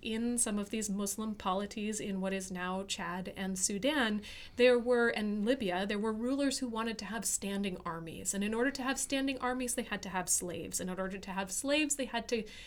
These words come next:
take them from the lands just beyond the Muslim frontier. So this part of Central Africa that is now the Central African Republic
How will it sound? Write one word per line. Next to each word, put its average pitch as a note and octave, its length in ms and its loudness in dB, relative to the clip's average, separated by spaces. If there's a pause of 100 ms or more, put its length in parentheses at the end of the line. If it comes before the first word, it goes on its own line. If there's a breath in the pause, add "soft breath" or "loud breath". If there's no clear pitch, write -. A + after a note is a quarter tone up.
(120 loud breath)
take - 280 2
them B3 180 2
from A3+ 360 2
the A3 100 -2
lands G#3 420 0
just - 260 2
beyond F#3 360 0
the F3+ 60 -4
Muslim E3 380 -4
frontier. - 640 -8 (440 loud breath)
So A#3+ 380 6 (300 loud breath)
this D4+ 220 4
part F4+ 240 4
of D4+ 200 6
Central C4+ 320 2
Africa B3 460 2
that G#3 100 -2
is G#3+ 160 -2
now G#3+ 220 0
the A#3+ 80 0
Central G#3+ 320 -4
African F#3+ 400 -2
Republic F#3+ 560 -2